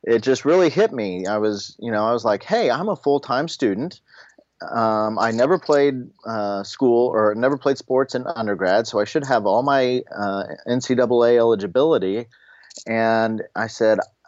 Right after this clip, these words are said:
"I wanna play for U S C now that I'm a grad student." So I called the general manager up and asked him to meet me for coffee, and, and we did. And he welcomed me to come out for the team.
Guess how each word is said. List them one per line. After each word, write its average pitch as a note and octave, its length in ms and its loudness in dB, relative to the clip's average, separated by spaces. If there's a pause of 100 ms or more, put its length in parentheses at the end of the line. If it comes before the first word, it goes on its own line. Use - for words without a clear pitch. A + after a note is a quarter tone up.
"I E3 160 0
wanna G3+ 240 2
play G#2+ 320 2
for - 120 -6
U B2 200 0
S C3+ 160 -2
C G#3 240 -2
now G#2 180 -2
that A2+ 100 0
I'm A2+ 140 -2
a A2+ 60 -6
grad F3 280 0
student." D#2 320 -6
So A2+ 340 4
I G#2+ 120 2
called D3 300 0
the F3+ 80 -6
general E3 260 0
manager G2+ 480 -4
up A2 220 0 (600)
and A2 760 0 (160)
asked G#2 320 2
him B2 300 -2 (300)
to - 120 -2
meet C3 220 0
me C#3+ 100 2
for D3 160 0
coffee, C3+ 520 0 (220)
and, G#2+ 480 -4
and G#2+ 160 -2
we C3 80 4
did. B2+ 540 2
And G#2+ 480 -2
he A#2 320 -4
welcomed B2 440 0
me B2+ 240 -4
to B2 260 -6
come A#2+ 260 -4
out B2+ 220 2
for C3 100 -2
the B2+ 120 0
team. C#3 360 -6